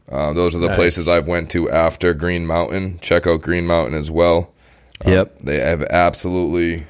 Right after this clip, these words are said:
Speaker 1: done everything to save my life.
Speaker 2: All right.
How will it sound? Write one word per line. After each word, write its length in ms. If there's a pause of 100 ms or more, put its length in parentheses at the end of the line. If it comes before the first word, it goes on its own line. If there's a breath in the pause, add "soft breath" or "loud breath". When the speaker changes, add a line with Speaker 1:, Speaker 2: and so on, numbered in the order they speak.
Speaker 1:
done 180
everything 420
to 60
save 260
my 140
life. 420 (1120 soft breath)
Speaker 2:
All 180
right. 340